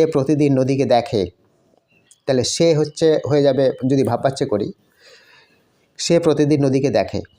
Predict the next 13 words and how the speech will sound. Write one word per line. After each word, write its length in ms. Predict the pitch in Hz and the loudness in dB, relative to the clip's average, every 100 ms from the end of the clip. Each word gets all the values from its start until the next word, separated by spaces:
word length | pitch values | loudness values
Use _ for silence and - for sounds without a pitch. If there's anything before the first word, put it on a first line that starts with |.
| _ _ _ _ | _ _ _ _
সে 140 | - 156 | 0 2
হয়ে 200 | 143 147 | 2 2
যাবে 180 | 160 160 | 0 0
তার। 300 | 151 110 90 - _ _ - _ - | -2 -4 -6 -12 _ _ -20 _ -2
তার 240 | 131 143 147 147 _ - | 0 0 -2 -10 _ -6
প্রতিদিন 440 | 127 135 131 135 135 | -2 -2 0 0 2
নদীকে 340 | 120 123 123 123 | 0 0 0 0
দেখা 300 | 107 113 147 | 0 -2 -2
হয়, 280 | 135 151 104 - _ _ _ _ _ | 0 0 -2 -6 _ _ _ _ _
দেখে 380 | 113 113 117 147 | -4 -2 -2 -4
ছিল, 220 | - 131 139 139 _ _ 117 | -2 0 -2 -4 _ _ -4
দেখা 280 | 113 113 110 | -4 -2 -4
হয়। 220 | 98 101 | -4 -6